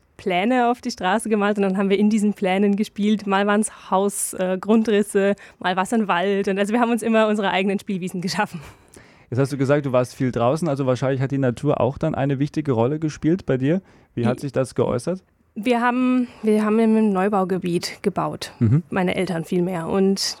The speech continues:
Speaker 1: damals waren da noch unheimlich viele Wiesen um uns rum. Und dann sind wir da ständig auf Bäume geklettert und haben aus verschiedenen Wiesenkräutern irgendwelche Suppen zusammengerührt. Also ich bin, ich war immer in der Natur unterwegs und ich bin froh, dass ich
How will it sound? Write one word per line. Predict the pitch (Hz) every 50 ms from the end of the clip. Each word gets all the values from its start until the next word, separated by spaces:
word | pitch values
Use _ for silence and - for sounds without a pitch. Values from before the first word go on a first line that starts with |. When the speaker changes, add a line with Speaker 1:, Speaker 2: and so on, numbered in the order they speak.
| - -
Speaker 1:
damals | 202 190 214 233 240 233 233 240 240 - -
waren | 190 185 196
da | 208 202
noch | 202 202
unheimlich | - 220 214 214 208 208 202 -
viele | - 214 214 196
Wiesen | 196 214 240 240 220 208 185
um | - 180 180
uns | 185 185 180 -
rum. | 170 175 170 165 165 -
Und | - 185 180 180 175 - - -
dann | 180 185 185 185 190 196
sind | - - 196 190
wir | 220 208
da | 208 202
ständig | - - 185 208 214 233
auf | 233 -
Bäume | - - 185 190 190 185
geklettert | 190 185 - 202 185 180 - 185 185 185
und | 196 196 190 165
haben | 196 185 185 185 190 - - - - - - - - - - - - -
aus | - 247 240 -
verschiedenen | 262 247 - 240 254 247 269 277 262
Wiesenkräutern | 226 226 233 226 240 220 214 214 214 214 233 220
irgendwelche | 202 190 214 226 226 226 226 233 254
Suppen | 233 220 208 - - 214 208
zusammengerührt. | - 226 208 196 190 196 208 208 208 208 214 226
Also | 233 220 247
ich | 254 - - -
bin, | 254 247 254 254
ich | 247 226 208
war | 247 240
immer | 240 233 240 233
in | 214
der | 214 208
Natur | 214 202 - 214 202 196
unterwegs | 202 196 214 196 190 196 196 196 - - -
und | - 196 190 185 190 185 - - - - - -
ich | 202 - -
bin | 214 208 208 214 233 233
froh, | - - 185 185 190
dass | 190 185 -
ich | 190 185 - - -